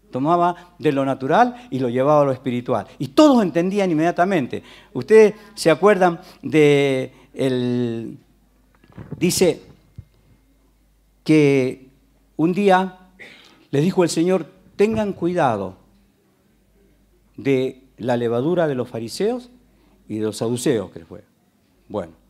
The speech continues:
Y el Señor les va a hacer recordar eso después del milagro,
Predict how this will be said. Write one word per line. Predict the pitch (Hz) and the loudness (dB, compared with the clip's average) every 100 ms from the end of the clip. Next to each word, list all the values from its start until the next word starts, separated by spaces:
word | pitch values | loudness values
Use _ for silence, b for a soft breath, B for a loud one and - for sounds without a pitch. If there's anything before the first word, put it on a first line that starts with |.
| _ b b b b b _ _ _ _ _ _ _ _ | _ b b b b b _ _ _ _ _ _ _ _
Y | - | -6
el | 139 | -6
Señor | - 131 156 160 - - _ _ _ _ _ _ _ _ _ _ _ _ _ _ _ | -4 0 2 0 -2 -16 _ _ _ _ _ _ _ _ _ _ _ _ _ _ _
les | 123 117 | -8 -4
va | |
a | 143 | -4
hacer | 151 135 | -4 -6
recordar | 123 120 127 139 | -6 -6 -4 -4
eso | 139 127 | -6 -10
después | 117 - 123 | -12 -8 -8
del | 117 | -8
milagro, | 113 110 90 87 | -8 -10 -10 -14